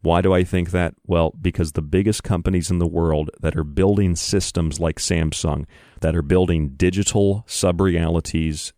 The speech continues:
and immersing human beings into that digital matrix-like environment, are using the symbols and they're using the, the, uh, subconscious communicating devices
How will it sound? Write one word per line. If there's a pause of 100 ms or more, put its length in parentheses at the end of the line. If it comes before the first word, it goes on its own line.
(140)
and
immersing
human
beings
into
that
digital
matrix-like
environment, (560)
are
using (480)
the
symbols (220)
and
they're
using
the, (260)
the,
uh, (420)
subconscious
communicating
devices